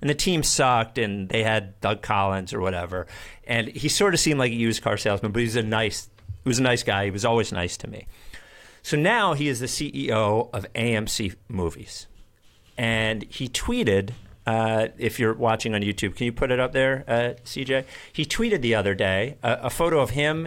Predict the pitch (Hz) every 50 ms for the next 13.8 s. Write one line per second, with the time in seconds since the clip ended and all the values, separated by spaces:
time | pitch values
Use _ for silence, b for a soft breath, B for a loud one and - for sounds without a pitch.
0 | - - 127 120 120 120 - - 123 113 110 110 107 107 107 107 104 - - -
1 | 113 101 120 110 117 127 135 143 - - 131 123 113 113 113 110 110 107 - -
2 | - 120 113 117 117 117 - - 107 104 113 - - - 107 92 - 117 104 95
3 | - - 101 95 95 - - 139 135 156 135 - - - 95 92 90 - 101 92
4 | 92 - - B B B B B B B - 156 180 202 208 185 180 170 - -
5 | 143 139 139 139 139 135 117 123 113 - - - 123 120 120 120 127 123 123 123
6 | 117 110 110 110 110 - 120 110 - 110 - - 120 110 110 107 104 - 120 107
7 | 98 - 110 - 117 113 110 110 113 - 120 104 110 123 135 - 139 - - -
8 | - 120 104 101 98 98 101 95 90 87 - - - 98 92 95 98 B 87 B
9 | B B B - 107 - 123 113 117 - - - - 185 180 - - 143 117 107
10 | 107 104 101 92 107 120 123 123 123 - - - 113 104 104 95 90 - 120 120
11 | 127 135 135 - - - - 123 113 107 107 107 107 107 107 92 - 101 - -
12 | 117 120 131 127 123 123 110 104 95 107 104 101 101 98 101 104 101 98 98 95
13 | - - - 117 117 117 - - 107 95 92 90 90 90 90